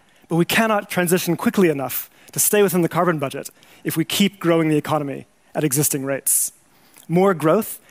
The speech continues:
means more energy demands, and more energy demands makes it impossible to decarbonize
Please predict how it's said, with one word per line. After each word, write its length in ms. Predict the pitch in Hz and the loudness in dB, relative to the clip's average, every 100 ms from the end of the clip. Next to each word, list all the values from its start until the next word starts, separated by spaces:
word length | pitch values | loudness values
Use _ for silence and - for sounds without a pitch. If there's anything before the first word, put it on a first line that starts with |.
| - | -2
means 220 | 175 175 | 0 2
more 220 | 170 196 | 2 2
energy 260 | 196 220 185 | 2 2 2
demands, 520 | 139 127 73 - - _ _ _ - | 0 -4 -8 -6 -8 _ _ _ -4
and 120 | 165 | 2
more 180 | 196 196 | 2 4
energy 280 | 208 240 180 | 2 2 2
demands 500 | 151 143 139 139 - - - | 0 -2 -2 -4 -6 -8 -2
makes 220 | 185 190 | 0 0
it 60 | |
impossible 540 | 180 - 226 208 175 160 | -2 0 0 2 2 0
to 100 | 143 | 0
decarbonize 880 | 180 175 165 156 135 - - - | -2 0 0 -2 -4 -6 -4 -4